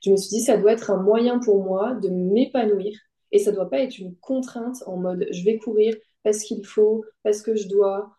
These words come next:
parce que c'est bon pour la santé. » Enfin, tu vois, du coup tu vas, tu vas te frustrer et du coup, bah, paradoxalement, c'est là où je fais, euh, des super temps parce que je suis en lâcher prise, tu vois.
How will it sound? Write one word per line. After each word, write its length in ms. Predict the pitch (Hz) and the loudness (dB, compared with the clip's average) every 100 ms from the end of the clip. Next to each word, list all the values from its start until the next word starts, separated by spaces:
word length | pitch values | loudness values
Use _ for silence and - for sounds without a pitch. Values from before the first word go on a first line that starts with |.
| - | -10
parce 120 | 196 | -4
que 80 | 220 | -2
c'est 180 | 220 202 | 0 0
bon 140 | 208 | 0
pour 120 | 208 190 | 0 -4
la 100 | 190 | -4
santé. » 420 | 190 185 208 214 | -8 2 2 4
Enfin, 180 | 180 165 _ _ _ - | -2 -8 _ _ _ -2
tu 100 | 202 | 2
vois, 180 | 202 | 2
du 160 | 196 196 | 2 -4
coup 140 | 233 233 | -6 -8
tu 200 | - 185 | -6 -2
vas, 380 | 175 165 160 | 0 0 -2
tu 160 | - - | -6 -4
vas 140 | 170 | -4
te 60 | 170 | -4
frustrer 580 | - 185 - 220 208 - | -8 -12 -2 2 2 2
et 140 | 180 185 | -2 0
du 180 | 175 | -4
coup, 140 | 175 - | -6 -2
bah, 200 | 214 170 - - | 0 0 -2 -4
paradoxalement, 800 | 196 175 175 170 170 175 214 254 | -2 0 -2 -2 -4 -2 0 0
c'est 160 | 208 | 0
là 160 | 175 208 | 2 0
où 40 | |
je 120 | 214 | -2
fais, 280 | - 196 196 | 0 4 4
euh, 60 | - - _ _ 190 | 2 -8 _ _ 0
des 100 | 220 | 2
super 460 | - 220 214 196 | 0 -2 -2 -2
temps 200 | 226 254 | -2 -2
parce 200 | 226 175 | -4 -6
que 60 | 202 | -10
je 60 | |
suis 120 | - 175 | -10 -6
en 100 | 170 | -4
lâcher 340 | 190 185 208 | -2 -4 -8
prise, 260 | - 208 - | -6 -10 -10
tu 160 | - | -8
vois. 220 | 170 - | -6 -8